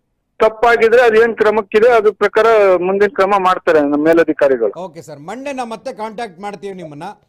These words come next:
Speaker 2: ಏನ್ ಪ್ರೋಗ್ರೆಸ್
Speaker 1: ಓಕೆ.
Speaker 2: ಆಗಿದೆ, ಏನು ಆಕ್ಷನ್ ತೆಗೆದುಕೊಂಡಿದ್ದೀರಿ, ದಯವಿಟ್ಟು ನಮಗೆ ತಿಳಿಸ್ಕೊಡಿ ಸರ್.
Speaker 1: ಓಕೆ.
Speaker 2: Thank you, thank you,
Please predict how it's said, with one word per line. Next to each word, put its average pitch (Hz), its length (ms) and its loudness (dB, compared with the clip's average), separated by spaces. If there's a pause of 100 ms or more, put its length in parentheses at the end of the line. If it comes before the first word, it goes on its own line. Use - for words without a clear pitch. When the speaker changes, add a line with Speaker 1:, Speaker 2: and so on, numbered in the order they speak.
(180)
Speaker 2:
ಏನ್ 220 280 -10
ಪ್ರೋಗ್ರೆಸ್ 202 340 -4
Speaker 1:
ಓಕೆ. 170 100 2
Speaker 2:
ಆಗಿದೆ, 185 340 -12
ಏನು 214 220 -12
ಆಕ್ಷನ್ 180 320 -14
ತೆಗೆದುಕೊಂಡಿದ್ದೀರಿ, 170 640 -18
ದಯವಿಟ್ಟು 185 320 -12
ನಮಗೆ 175 200 -18
ತಿಳಿಸ್ಕೊಡಿ 147 420 -18
ಸರ್. 101 160 -20 (920)
Speaker 1:
ಓಕೆ. 160 200 -4
Speaker 2:
Thank 190 520 -14
you, 147 140 -16
thank 202 260 -14
you, 165 240 -16